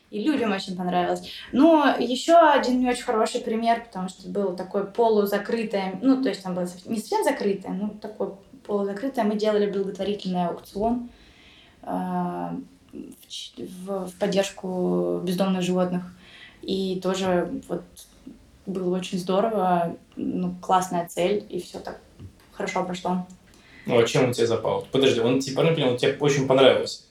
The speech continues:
Speaker 2: Это одно из самых тех, э, мероприятий классных, которые ты считаешь вау.
Speaker 1: Да, ну, потому что, э,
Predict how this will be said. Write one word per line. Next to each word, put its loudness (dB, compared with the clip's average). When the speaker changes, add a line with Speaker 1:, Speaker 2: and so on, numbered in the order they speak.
Speaker 2:
Это -4
одно 2
из 4
самых -8
тех, -4
э, -4
мероприятий 4
классных, 4
которые 4
ты 0
считаешь 2
вау. 2
Speaker 1:
Да, 6
ну, 2
потому 4
что, 2
э, 6